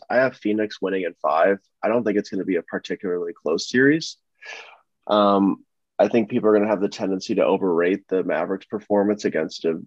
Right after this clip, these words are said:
a really subpar Jazz team with a miserable perimeter defense. Um, I think people are gonna see Jalen Brunson's forty-point game or thirty-point game and think, "Oh, he's gonna be able to do this against Cam Johnson or Chris Paul or Devin Booker." It's like, no, he's not.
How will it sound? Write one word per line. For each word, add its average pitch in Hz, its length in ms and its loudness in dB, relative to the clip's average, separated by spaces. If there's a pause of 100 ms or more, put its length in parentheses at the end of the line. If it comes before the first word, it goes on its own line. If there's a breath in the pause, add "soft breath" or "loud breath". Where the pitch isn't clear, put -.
(120)
a 90 100 0
really 95 320 4
subpar 90 600 -2
Jazz 76 360 0
team 101 240 -4
with 80 160 -4
a 71 40 -4
miserable 87 680 -4
perimeter 80 460 -2
defense. 104 720 -2
Um, 90 280 0
I 104 60 2
think 107 200 0
people 107 160 2
are 98 60 4
gonna 98 120 2
see 101 180 -2
Jalen 90 380 0
Brunson's 87 520 -4
forty-point 92 720 0
game 87 320 2
or 80 100 0
thirty-point 85 640 -2
game 85 220 0
and 80 160 -4
think, 87 240 -2 (920 loud breath)
"Oh, 107 120 6
he's 107 140 2
gonna 110 140 4
be 101 60 6
able 98 100 6
to 98 60 2
do 101 120 2
this 95 160 0
against - 720 -4 (460)
Cam 98 280 -2
Johnson 98 440 2
or 73 60 -2
Chris - 280 -4
Paul 92 240 2
or 78 140 2
Devin 85 280 -2
Booker." 82 380 -2
It's 76 100 -8
like, 80 160 -4
no, 104 220 0 (260)
he's 101 180 -4
not. 95 280 0